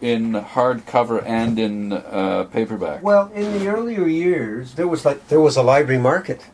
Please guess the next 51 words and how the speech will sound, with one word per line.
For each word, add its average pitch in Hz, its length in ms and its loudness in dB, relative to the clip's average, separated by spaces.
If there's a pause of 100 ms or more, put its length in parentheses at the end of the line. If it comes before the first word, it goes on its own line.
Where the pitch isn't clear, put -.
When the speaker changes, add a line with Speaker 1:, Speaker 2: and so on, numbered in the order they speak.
(200)
Speaker 2:
you 110 80 -6
know, 110 140 -6
Speaker 1:
Okay, 104 480 2
Speaker 2:
and 90 60 0
now 139 160 2
Speaker 1:
yes. 160 80 2
Speaker 2:
they 165 100 2
don't. 143 420 0 (240)
The 123 120 -8
library 131 300 0
market 120 280 -6
has 101 140 -12
kind 120 200 -6
of 101 80 -10
disappeared. - 580 -10 (280)
Speaker 1:
I 90 140 -8
see. 85 240 -16
Speaker 2:
I - 40 -14
mean, 101 180 -6
they'll 107 140 -6
buy 117 180 -4
paperbacks 101 720 -6
now. 90 140 -14 (460)
We 120 100 -4
don't 110 200 -4
do 113 180 -4
any 98 160 -4
library 98 360 -6
editions 87 440 -12
any, 90 200 -12 (120)
any 90 140 -12
longer, 104 320 -10
but 92 120 -16
it, - 160 -20
like, 101 180 -16
Speaker 1:
'Cause, 120 200 0
I 120 40 2
mean, 120 220 0
the 110 100 0
completionist 123 1080 -4
is 107 240 -2
gonna 110 260 0
have 104 280 -4
to 104 100 -6
get 95 260 -2
all 92 200 0
of 92 40 -6
the 92 180 -4
hardcovers 82 540 -6
as 78 140 -12
well, 101 340 -4